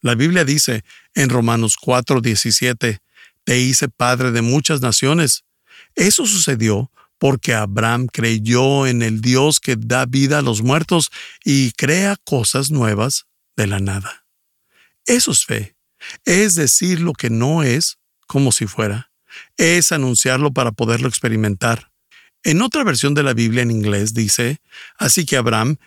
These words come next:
creyó en el Dios que da vida a los muertos y que llama las cosas que no existen como si ya existieran". Está anunciando el fruto en el presente como si fuera el pasado.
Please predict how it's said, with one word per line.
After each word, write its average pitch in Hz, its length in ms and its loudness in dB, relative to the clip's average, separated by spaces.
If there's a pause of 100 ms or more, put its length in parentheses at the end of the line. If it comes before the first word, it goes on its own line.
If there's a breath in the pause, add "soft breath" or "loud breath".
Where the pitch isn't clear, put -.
(160 soft breath)
creyó 143 440 2
en 202 120 4
el 160 160 2
Dios 147 320 0
que 160 120 -6
da 139 200 0
vida 143 300 0
a 151 40 0
los 110 180 -2
muertos 135 500 -2 (260 loud breath)
y 143 140 2
que 135 160 0
llama 139 300 0
las 127 200 0
cosas 135 340 0
que - 160 -4
no 120 140 0
existen 196 600 0 (140)
como 123 260 0
si 113 200 -2
ya 110 160 -4
existieran". 107 800 -2 (720)
Está 208 300 0
anunciando 151 640 0 (280 loud breath)
el 135 200 0
fruto 190 400 0
en 151 80 0
el 135 100 -2
presente 131 520 -2
como 117 260 -2
si - 140 -4
fuera 127 300 -2
el 143 120 -4
pasado. 107 580 -6